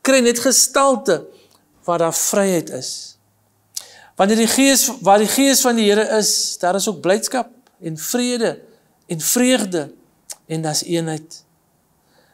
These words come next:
Die duiwel het 'n vermoë om kerke te verdeel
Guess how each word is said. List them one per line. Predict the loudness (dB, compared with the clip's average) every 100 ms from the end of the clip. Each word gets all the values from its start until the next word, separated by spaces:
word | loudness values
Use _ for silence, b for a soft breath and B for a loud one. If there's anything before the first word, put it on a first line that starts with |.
| _ _ _
Die | -8 0
duiwel | 4 4 2
het | 0
'n | 0
vermoë | 0 2 2 4 4 4 2
om | -2 -2
kerke | 0 0 0
te | -4 -4
verdeel | -6 -4 0 0 -2